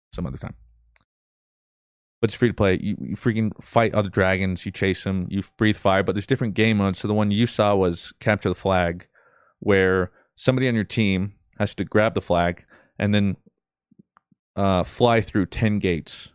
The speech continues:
in one go with the flag to win. So then you need your other friends to be, like, on your back. 'Cause while you have the flag, you can't do anything except fly. You can't use any of your abilities. You can't attack.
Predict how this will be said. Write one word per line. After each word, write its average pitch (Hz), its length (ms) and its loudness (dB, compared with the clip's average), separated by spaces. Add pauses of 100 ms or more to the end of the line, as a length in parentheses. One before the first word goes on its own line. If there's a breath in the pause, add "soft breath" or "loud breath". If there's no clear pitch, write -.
in 90 140 -2
one 95 220 2
go 87 180 4
with 85 180 -2
the 90 80 -8
flag 82 540 -2 (160)
to - 100 -10
win. 87 400 0 (120)
So - 140 -4
then 101 180 0
you 98 80 0
need 92 220 -2
your 90 200 -2
other 92 200 2
friends 92 400 -2
to 85 80 -8
be, 90 200 -2
like, 85 260 -2 (380 soft breath)
on 104 160 2
your 98 80 4
back. 98 240 2
'Cause 107 100 -2
while 123 140 4
you 123 40 4
have 113 100 0
the 104 60 -2
flag, 107 360 2
you 104 100 0
can't 113 240 0
do 104 100 2
anything 98 280 0
except - 420 -4
fly. - 400 -4
You - 100 -16
can't 92 160 -4
use 95 120 -2
any 95 100 0
of 90 40 0
your - 40 0
abilities. 87 300 0
You 92 80 -14
can't 98 200 -2
attack. 85 440 -6